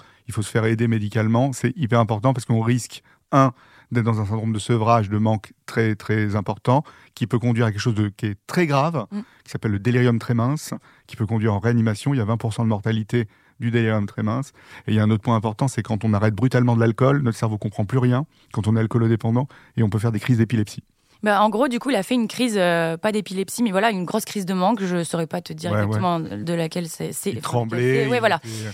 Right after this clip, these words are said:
Speaker 2: Il est devenu un peu
Speaker 1: halluciné,
Speaker 2: Voilà,
Speaker 1: non ?
Speaker 2: exactement. Et du coup, c'est le samu qui est venu le chercher,
Speaker 1: Ah
Speaker 2: qui
Speaker 1: ouais,
Speaker 2: l'a emmené
Speaker 1: c'était
Speaker 2: à
Speaker 1: grave.
Speaker 2: l'hôpital. Et en gros, euh, bah voilà, il a, après, tout s'est, tout allait, tout est allé très vite.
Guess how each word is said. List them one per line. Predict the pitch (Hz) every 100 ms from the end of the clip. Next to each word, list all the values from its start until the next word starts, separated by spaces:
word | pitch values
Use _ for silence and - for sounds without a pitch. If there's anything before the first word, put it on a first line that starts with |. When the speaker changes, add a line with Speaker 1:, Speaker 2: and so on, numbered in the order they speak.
| -
Speaker 2:
Il | 202
est | 208
devenu | 220 226
un |
peu | 135
Speaker 1:
halluciné, | 131 127 - 139 156
Speaker 2:
Voilà, | 160 226
Speaker 1:
non ? | 196
Speaker 2:
exactement. | 202 196 208
Et | 202
du |
coup, | 190
c'est | 254
le | 208
samu | - 220 247 247
qui | 220
est |
venu | 196
le | 196
chercher, | 196 175 240 277
Speaker 1:
Ah |
Speaker 2:
qui | 117
Speaker 1:
ouais, | 107
Speaker 2:
l'a |
emmené | 196 104
Speaker 1:
c'était |
Speaker 2:
à | 117
Speaker 1:
grave. | 98
Speaker 2:
l'hôpital. | 226 277 - - - - -
Et | 214
en | 208
gros, | 202 240 285
euh, | 220 196 185
bah | 180
voilà, | 185 262
il | 254 180
a, | 170 165 165 160 165
après, | 165 - 208
tout | -
s'est, | 190 196 175 165
tout | 196
allait, | 180
tout | 165 - -
est | 185
allé | 180 180
très | 175 - 202
vite. | 269 -